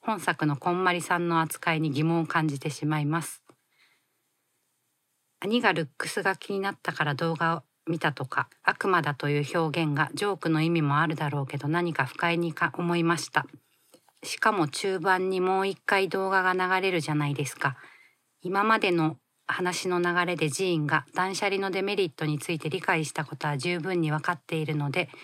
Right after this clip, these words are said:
わざわざこんまりさんを再度ディスる必要性がわからない。しかも、ホームセンターでちらりと映る本の表紙にも、最後のエンドロールにも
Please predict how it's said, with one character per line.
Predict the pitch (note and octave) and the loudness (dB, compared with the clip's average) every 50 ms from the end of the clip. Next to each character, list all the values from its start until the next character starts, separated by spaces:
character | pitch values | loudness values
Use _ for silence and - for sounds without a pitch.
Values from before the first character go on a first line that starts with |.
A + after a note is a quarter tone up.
| - - - - - _ _ | -20 -20 -20 -20 -20 _ _
わ | G3+ G#3 | 0 2
ざ | - G3+ F3 | 2 2 2
わ | D#3+ D3+ | 2 0
ざ | C#3 D#3+ C#3+ B2 - - | 0 0 -2 -2 -4 -6
こ | - F#3 | -4 -2
ん | F#3 F#3 F#3+ G3 | -2 0 2 2
ま | F#3+ | 2
り | F#3 F3+ | 2 0
さ | D#3+ - F#3+ F3+ F3 | -2 0 2 2 4
ん | F3 | 4
を | F3+ E3+ E3 | 2 0 -2
再 | - - - G#3+ F#3+ F3 | -6 -2 0 2 2 2
度 | - D3+ | 0 -2
デ | C3+ E3 D#3+ | -2 -2 -4
ィ | |
ス | D3 - - F#3 | -4 -4 -2 0
る | F3 D#3+ D#3 B2 | 0 0 0 -2
必 | - - - - E3 | -6 -10 -6 -4 -2
要 | D#3+ D#3+ | -2 -2
性 | D3+ - D#3+ D3 D3 | -2 -2 -2 0 0
が | D#3 D3+ | 0 0
わ | D3+ D3 C3+ | 0 0 0
か | - E3+ | 0 0
ら | E3+ E3+ | 0 2
な | E3 D#3 C#3+ | 2 2 0
い。 | C#3+ C#3 - _ - - - - - - _ _ _ _ _ _ _ _ _ | 0 -2 -6 _ -20 -20 -20 -20 -20 -20 _ _ _ _ _ _ _ _ _
し | - - | -14 0
か | - G#3 G3+ | 2 2 2
も、 | F#3 E3 D3 - - | 4 2 -2 -2 -6
ホ | - - G#3 G#3 | -6 -2 0 0
ー | G#3 | 2
ム | G#3 G#3+ G#3+ | 0 0 0
セ | G#3 A#3 A3 | 0 2 0
ン | G#3 F#3 | 0 0
タ | - - E3+ D#3 | 0 2 2 2
ー | |
で | D3 D#3 D3 | 2 0 -4
ち | - - E3 | -4 -2 -2
ら | F#3+ | -2
り | G3 G3 D#3+ | 0 -2 -2
と | - D#3+ D3 | -2 -2 -2
映 | C#3+ C3 - E3+ | -2 -2 -4 -4
る | D#3 D3+ | -4 -2
本 | C#3+ - F3+ F3 E3 D#3 | -2 -2 0 0 0 0
の | D3+ D3+ C#3+ | 0 0 0
表 | E3+ E3 D#3+ - - | -2 -2 -2 -4 -2
紙 | F3 D#3+ | -2 0
に | D#3 D3+ | 0 2
も、 | E3 F3+ - - - - - _ _ _ _ _ _ _ _ _ _ _ _ _ | 2 0 0 -2 -8 -20 -20 _ _ _ _ _ _ _ _ _ _ _ _ _
最 | - - A#3+ A3 G3 | -4 0 0 0 2
後 | D#3+ D#3+ D3+ | 2 2 2
の | D3+ D3+ | 2 4
エ | D#3+ E3+ | 4 2
ン | F3 F3+ F3 | 2 0 0
ド | F#3 F#3 | -2 -2
ロ | F#3 F#3+ F#3 | 0 0 0
ー | F3+ | 0
ル | E3 D3+ | 2 0
に | D3 D3 | 2 2
も | D#3 F3 - | 2 0 0